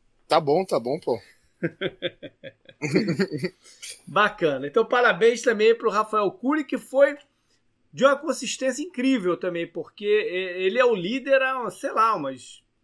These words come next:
Speaker 2: oito a dez rodadas. Ele já é o líder da parada. Parabéns aí pra galera que venceu esse ano. Bora então, Canguru, pro programa? A gente então vai falar das seis partidas,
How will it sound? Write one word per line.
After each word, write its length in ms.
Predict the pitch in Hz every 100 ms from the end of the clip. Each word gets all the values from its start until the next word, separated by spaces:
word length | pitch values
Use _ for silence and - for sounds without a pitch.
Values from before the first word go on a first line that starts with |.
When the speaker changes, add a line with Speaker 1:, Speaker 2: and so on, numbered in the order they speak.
| _
Speaker 2:
oito 460 | 180 175 285 - -
a 60 |
dez 300 | 190 214 226
rodadas. 720 | 208 151 143 143 117 101 _
Ele 240 | - 131 135
já 140 | 143
é 60 | 147
o 80 | 135
líder 320 | 123 117 117
da 80 | 123
parada. 340 | - 98 - _ _
Parabéns 480 | 120 127 117 120 113
aí 140 | 113
pra 140 | 117
galera 400 | 113 104 107 107
que 120 | 107 110
venceu 440 | 113 104 - 113
esse 240 | 110 -
ano. 200 | 90 80 - _ _ _ _
Bora 160 | 311 302
então, 260 | 339 330
Canguru, 420 | 233 202 196 185
pro 120 | 185 226
programa? 720 | 202 185 277 233 139 110 - _ _ _ _ _ _ -
A 220 | - 208
gente 300 | 190 269 240
então 240 | 269 254 233
vai 140 | 240
falar 380 | 220 220 185 180
das 260 | 180 214 -
seis 440 | - 208 202 -
partidas, 1160 | - 240 - - 226 247 285 349 415 - -